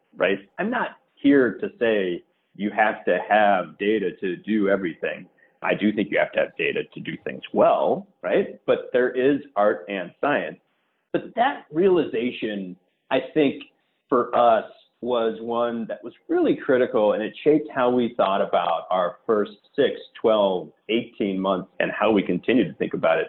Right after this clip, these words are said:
today, that if we aren't producing,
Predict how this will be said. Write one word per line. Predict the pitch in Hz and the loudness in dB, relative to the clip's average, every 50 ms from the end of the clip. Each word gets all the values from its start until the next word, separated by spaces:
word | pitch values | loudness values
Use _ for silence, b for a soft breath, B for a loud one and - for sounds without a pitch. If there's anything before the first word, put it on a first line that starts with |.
| _ - | _ -6
today, | 95 90 - 117 - 92 85 78 - - _ _ _ _ _ _ _ - | 0 4 4 6 6 4 4 0 -2 -10 _ _ _ _ _ _ _ 2
that | 127 123 117 - - - - - _ _ _ _ - | 4 6 4 4 2 -4 -16 -20 _ _ _ _ -6
if | 156 139 - 185 | -6 -6 -4 0
we | 285 370 403 392 - | 0 0 0 0 0
aren't | 330 320 320 330 320 320 - _ _ _ _ - | 0 0 0 0 -2 -4 -10 _ _ _ _ -2
producing, | - - 208 226 127 226 - - 95 85 - | 0 0 2 2 0 0 -2 -4 -8 -8 -8